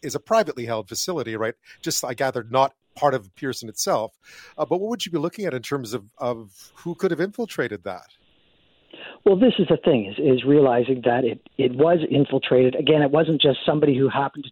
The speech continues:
Speaker 2: take a wrong turn and ended up, you know, with this, this container of, of gold. Um, that it was, it's an, I, I would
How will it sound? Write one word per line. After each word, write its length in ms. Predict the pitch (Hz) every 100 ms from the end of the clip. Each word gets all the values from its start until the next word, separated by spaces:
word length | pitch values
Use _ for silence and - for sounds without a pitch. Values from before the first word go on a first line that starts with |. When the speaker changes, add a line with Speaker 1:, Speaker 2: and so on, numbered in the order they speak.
| 135
Speaker 2:
take 100 | 135
a 80 | 131
wrong 320 | 139 135 135 131 -
turn 220 | 147 143
and 140 | 127 -
ended 280 | 135 139 139
up, 160 | 135 - - - - _
you 80 | 131
know, 80 | 127
with 320 | 131 151 143 -
this, 180 | 131 - -
this 240 | - 131 110 - 277 _ _ _ -
container 560 | 147 123 147 151 143 131
of, 220 | 120 123 123
of 140 | 123 117
gold. 420 | - 131 117 113 - - - - -
Um, 460 | 131 127 127 127 - 147 135
that 320 | 135 135 135 - _ _
it 160 | 165 139
was, 180 | 143 - _ _ _ _ _ _ _
it's 120 | 156
an, 120 | 147 - -
I, 200 | 151 165 -
I 180 | 147
would 240 | 165 160